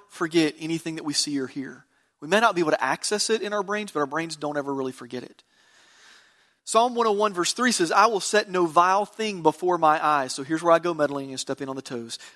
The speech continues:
Y'all, we may have to give up books, movies, and Netflix shows that we watch. 'Cause there's a lot of junk out there.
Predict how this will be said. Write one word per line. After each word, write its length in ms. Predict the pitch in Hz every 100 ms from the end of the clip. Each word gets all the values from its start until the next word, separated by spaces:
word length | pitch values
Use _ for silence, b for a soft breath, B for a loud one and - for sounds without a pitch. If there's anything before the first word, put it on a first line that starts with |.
| B
Y'all, 240 | 143 156
we 140 | 156 170
may 160 | 165
have 180 | 160 160
to 80 | 143
give 180 | 156 139
up 220 | 135 131
books, 260 | 147 -
movies, 320 | 147 143 147 135
and 80 |
Netflix 300 | 131 - 135
shows 300 | - 123 120
that 100 | 127
we 80 | 131
watch. 480 | 120 - - - - _ _ _ _ _ _ _ _ _ _ _ _ _ _
'Cause 160 | - 131
there's 120 | 151
a 60 | 139
lot 280 | 147 151
of 60 | 160
junk 320 | 143 156 147
out 260 | 127 127 -
there. 300 | 123 120